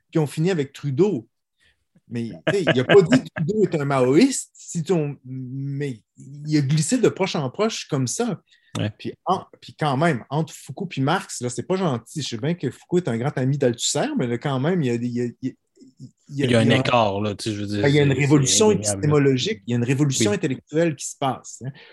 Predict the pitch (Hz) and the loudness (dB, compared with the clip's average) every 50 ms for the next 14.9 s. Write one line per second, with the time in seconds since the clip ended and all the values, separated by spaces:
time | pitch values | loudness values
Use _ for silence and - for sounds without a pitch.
0 | - - _ _ _ - 104 107 101 101 104 101 101 104 101 101 101 104 101 101 | -20 -20 _ _ _ -10 -6 -4 -2 0 0 2 2 2 0 0 0 0 0 -2
1 | 101 101 101 104 107 107 - 127 120 117 - - 135 131 - 208 240 226 208 170 | -2 -2 -2 -4 -4 -4 -4 -2 -4 -2 -2 -4 -4 -2 0 0 2 2 2 2
2 | - 156 139 131 - 180 185 175 151 131 - - - 127 120 123 139 180 175 156 | 2 0 0 0 -2 -4 -4 -4 -6 -6 -6 -8 -10 -8 -4 -2 0 0 0 0
3 | - 135 117 120 147 151 160 143 123 - - 113 120 147 151 131 - - 151 151 | 0 -2 -2 0 0 0 0 -2 -4 -6 -6 -6 -4 -4 -4 -6 -6 -6 -6 -6
4 | 139 - 139 127 139 143 - - 170 156 139 120 - - 110 - - 113 110 - | -4 -4 -4 -4 -4 -4 -4 -4 -4 -4 -6 -6 -8 -10 -10 -10 -8 -8 -6 -4
5 | - 262 269 - - _ - 123 123 - 302 262 - - - _ _ - 123 - | -4 -4 -4 -6 -12 _ -2 0 0 0 0 -2 -4 -10 -14 _ _ -12 -8 -6
6 | - 147 123 110 - - - 175 170 165 156 123 - - - 139 127 - - 165 | -4 -4 -4 -4 -6 -8 -6 -4 -4 -4 -4 -4 -8 -8 -6 -6 -4 -2 0 2
7 | 147 156 180 175 - 143 127 135 - _ _ - 165 160 165 156 - - 139 139 | 2 4 2 2 0 -2 -4 -4 -8 _ _ 0 0 2 0 0 -2 -4 -4 -4
8 | - 190 - 196 151 - - 120 113 127 135 160 160 139 117 110 120 127 143 151 | -4 -4 -2 -2 -2 -2 -4 -4 -2 0 0 0 0 -2 -2 -2 -2 -4 -4 -6
9 | - _ - - - - _ - - 123 - - 143 131 131 156 170 196 208 190 | -8 _ -18 -20 -20 -16 _ -8 -8 -8 -4 0 0 2 4 4 4 4 4 2
10 | - 151 127 135 131 - - 156 147 147 160 180 196 202 170 147 - - - 131 | 0 -2 0 0 -2 -2 0 0 2 2 4 2 2 2 0 -2 -6 -8 -8 -8
11 | - - 135 123 - 151 170 180 175 143 160 160 170 180 170 170 170 175 190 190 | -6 -6 -6 -4 -2 0 2 2 4 4 4 4 4 4 4 4 4 2 0 0
12 | - 151 127 - - 139 131 147 156 165 160 160 - 120 117 117 113 - 123 120 | -2 -4 -4 -4 -4 -4 -2 -2 -2 -2 -4 -4 -8 -8 -10 -10 -10 -10 -10 -10
13 | 120 - 120 113 113 110 110 123 135 131 120 117 113 117 123 139 147 - _ _ | -8 -8 -8 -8 -6 -6 -6 -4 -4 -4 -4 -4 -6 -6 -6 -6 -6 -8 _ _
14 | _ _ - - 123 110 135 139 131 - - 143 143 156 175 196 202 196 | _ _ -8 -6 -4 -2 -2 -2 -2 -2 0 0 2 4 4 4 4 2